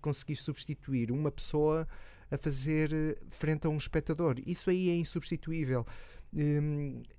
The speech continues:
e é, e aquela, aquela questão que se levanta muito no empreendedorismo e nas ideias de negócio, se são escaláveis, se, se, se podem multiplicar, se podemos diminuir, hum,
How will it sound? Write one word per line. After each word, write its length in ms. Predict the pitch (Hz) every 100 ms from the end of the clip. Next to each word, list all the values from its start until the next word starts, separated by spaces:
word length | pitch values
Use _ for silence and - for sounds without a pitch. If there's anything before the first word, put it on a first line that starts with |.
| -
e 180 | 151 156
é, 140 | 160
e 160 | 160 160
aquela, 460 | - 180 160 147 139
aquela 280 | 135 156
questão 240 | 147 - 147
que 100 | -
se 120 | -
levanta 320 | 143 139 143
muito 520 | 139 147 147 135 120 123
no 240 | 131 131
empreendedorismo 800 | 131 139 135 123 123 165 131 123
e 60 | 123
nas 180 | 127
ideias 360 | 131 135 131 120
de 80 | 120
negócio, 400 | 120 143 143 123
se 100 | -
são 340 | - 143 131
escaláveis, 840 | 131 - 143 135 131 123 120 139 - - - - - - - - -
se, 600 | - - 156 151 147 143 131
se, 220 | - 123
se 160 | - - - -
podem 240 | 160 151
multiplicar, 1000 | 151 151 165 151 143 135 - 147 131 131 127 123
se 140 | 117 -
podemos 380 | - 143 139 120
diminuir, 760 | 147 151 147 143 156 156 151
hum, 540 | 139 135 131 127 123